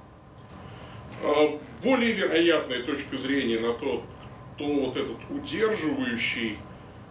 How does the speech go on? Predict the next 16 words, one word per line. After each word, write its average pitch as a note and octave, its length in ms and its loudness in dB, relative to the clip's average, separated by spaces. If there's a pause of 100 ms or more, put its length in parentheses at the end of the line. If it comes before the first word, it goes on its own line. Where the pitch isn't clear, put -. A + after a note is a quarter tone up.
(440)
эм, B2+ 840 2 (760)
есть D#3+ 340 0
в - 80 -10
святоотеческом A#2+ 840 -2
толковании – F3+ 760 0 (440)
в - 40 -16
частности, A#2+ 480 -2
эту A2 140 -4
точку A2+ 420 -4
зрения G#2 420 0
отстаивает G#2 760 -2
Василий A2+ 480 0
Великий. G3 640 -2 (920)
Это F#3+ 200 4
Божье G#3 420 4
провидение, F3 920 2